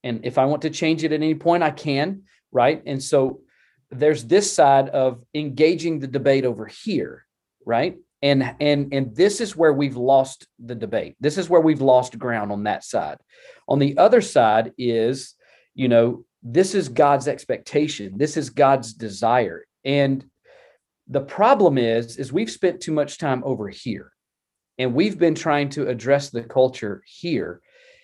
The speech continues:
And what we're trying to do is bring a validation over here that the culture doesn't understand and apply it to an argument here, which is easily rejected, easily pushed out.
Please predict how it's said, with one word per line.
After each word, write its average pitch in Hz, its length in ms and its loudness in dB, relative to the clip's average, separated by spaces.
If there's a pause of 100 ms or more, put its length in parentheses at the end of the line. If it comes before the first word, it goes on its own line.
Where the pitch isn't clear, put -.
(120)
And 143 120 2
what 151 140 6
we're 143 100 4
trying 202 260 2
to 185 60 -8
do 143 200 2
is 135 460 -4
bring 170 720 2
a 143 80 2
validation 151 840 2
over 127 260 -2
here 117 640 -4 (260)
that 139 180 0
the 143 60 -2
culture 220 360 2
doesn't 165 300 2
understand 131 800 -2 (440)
and 143 120 2
apply 202 340 4
it - 120 -6
to 156 200 2
an - 80 4
argument 131 640 -2
here, 143 560 -2 (220)
which 156 200 2
is 151 180 -4
easily 190 400 0
rejected, 120 720 -2
easily 170 720 -2 (100)
pushed 123 320 -4
out. 92 320 -4